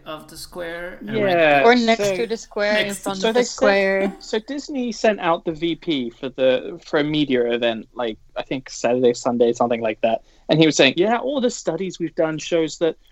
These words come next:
Speaker 2: people don't really understand if you put markers about where they should stand, but they understand when you put markers about where they shouldn't stand." And it's like, well, okay, they understood that you shouldn't stand on the sign, but they just stood next to the sign instead.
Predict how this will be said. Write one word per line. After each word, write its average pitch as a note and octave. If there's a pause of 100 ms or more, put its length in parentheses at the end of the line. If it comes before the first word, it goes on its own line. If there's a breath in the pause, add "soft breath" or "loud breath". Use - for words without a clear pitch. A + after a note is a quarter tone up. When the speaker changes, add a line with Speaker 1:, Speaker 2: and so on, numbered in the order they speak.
Speaker 2:
people C#4
don't C#4
really A3
understand F3
if D#3+
you F3
put -
markers D3+
about D#3
where D3
they C#3
should -
stand, A2+ (280)
but G#3+
they C4
understand A#3+
when D3
you D#3
put E3+
markers C#3
about D3
where D#3+
they G#3
shouldn't F4+
stand." - (360)
And F3
it's F3+
like, F#3
well, F3
okay, F3
they C#3
understood F#3
that C3+
you D3
shouldn't -
stand E3
on C#3+
the B2+
sign, A#2+ (320)
but B2+
they C3+
just F3
stood -
next E3+
to C#3+
the B2
sign A2+
instead. -